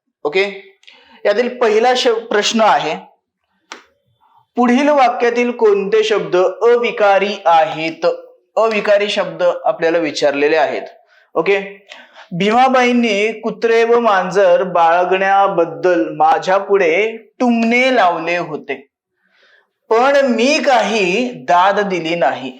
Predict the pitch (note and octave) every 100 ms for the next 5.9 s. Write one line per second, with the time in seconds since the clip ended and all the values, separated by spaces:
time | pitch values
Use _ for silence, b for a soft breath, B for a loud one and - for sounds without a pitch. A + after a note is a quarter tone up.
0 | _ E3 F#3 F#3 F#3 E3 F3 D3+ D#3+ E3+
1 | C#3 - D#3 D3+ - - C#3+ C3+ A#2 A2
2 | - - F3 F3+ D#3+ G3+ G3 F#3+ E3 G3
3 | - B B B B C4 C4 B3 B3 A#3
4 | G#3 G#3+ G#3 G3+ - F3 F#3 F3+ F3 F3+
5 | F3+ D#3 D3 C#3+ B2+ E3 E3 E3 F3+